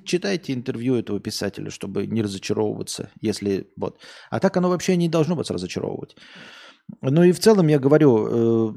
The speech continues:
э, сплетни всегда существовали. Сейчас, эм, сплетни бабок, вот сидящих на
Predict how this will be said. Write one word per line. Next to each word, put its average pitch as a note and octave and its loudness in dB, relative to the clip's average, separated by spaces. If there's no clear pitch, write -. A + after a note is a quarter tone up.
э, A#2+ -2
сплетни A#3 0
всегда G#3+ 2
существовали. C3+ 4
Сейчас, - 2
эм, B2 0
сплетни B2+ -2
бабок, B2 -2
вот A2 -4
сидящих A2 -2
на G2+ -2